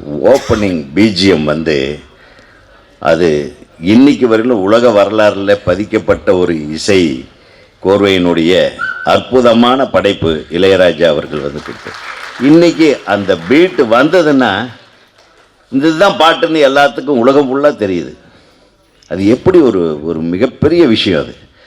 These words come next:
அவர் வந்து ஷோலே பாட்டு மாதிரி வேணும்னு கேட்டிருக்காரு தவிர, அவர் பத்து ஷோலே மாதிரி அவர் பாட்டு போட்டிருக்காரு. So,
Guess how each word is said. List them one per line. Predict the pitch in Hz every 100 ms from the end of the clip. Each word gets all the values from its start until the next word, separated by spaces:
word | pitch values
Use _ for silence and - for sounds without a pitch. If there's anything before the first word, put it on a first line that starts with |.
| - _ _ _
அவர் | - 80 123
வந்து | 135 151 139
ஷோலே | 143 160 151
பாட்டு | 135 131 120
மாதிரி | 131 135 127 117
வேணும்னு | 120 123 120
கேட்டிருக்காரு | 95 120 113 107 104 85 80
தவிர, | 90 98 92
அவர் | 87 85 80 78 _ _ -
பத்து | 98 - 147
ஷோலே | 135 147 156 135
மாதிரி | 127 120 120
அவர் | 107 101 -
பாட்டு | 92 82
போட்டிருக்காரு. | 76 76 73 64 64 - _ _ 92
So, | 92